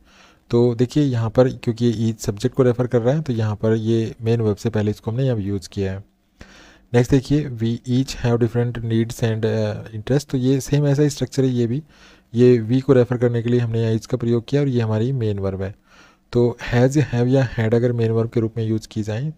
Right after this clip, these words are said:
तो, अ, इनको हम स्ट्रक्चर से मैच करते हैं इससे, ठीक है? तो इससे पहले, ये जो मेन वर्ब है क्योंकि, तो इससे पहले हम is का यूज़ करेंगे। तो इस प्रकार is का प्रयोग जब हम सब्जेक्ट को रेफर करने के लिए करते हैं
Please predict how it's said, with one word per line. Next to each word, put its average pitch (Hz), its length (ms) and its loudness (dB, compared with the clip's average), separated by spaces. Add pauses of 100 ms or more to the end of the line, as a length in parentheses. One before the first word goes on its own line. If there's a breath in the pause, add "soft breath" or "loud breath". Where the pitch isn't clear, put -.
तो, 110 280 -2 (520 soft breath)
अ, 107 320 0
इनको 113 240 -4
हम 131 200 2
स्ट्रक्चर 139 400 0
से 147 180 4
मैच 117 260 2
करते 101 280 -6
हैं 98 140 -8
इससे, 95 320 -10 (260)
ठीक 120 160 -4
है? 156 120 -2 (260)
तो 107 100 -2
इससे 113 300 -4
पहले, 107 360 -2
ये 110 160 0
जो 113 120 0
मेन 117 160 2
वर्ब 127 180 4
है 123 60 2
क्योंकि, 123 260 -2
तो 127 100 -2
इससे 117 200 -2
पहले 110 220 4
हम 107 160 -2
is - 100 -12
का - 120 -4
यूज़ 95 220 -4
करेंगे। 101 300 -8 (840 loud breath)
तो 135 60 0
इस 131 80 -4
प्रकार 156 260 6
is 131 220 2
का 156 100 4
प्रयोग 135 260 2
जब 135 160 2
हम 131 100 0
सब्जेक्ट 120 340 -2
को 127 80 2
रेफर 123 240 2
करने 117 240 -2
के 113 60 0
लिए 117 80 2
करते 107 280 -2
हैं 147 200 -4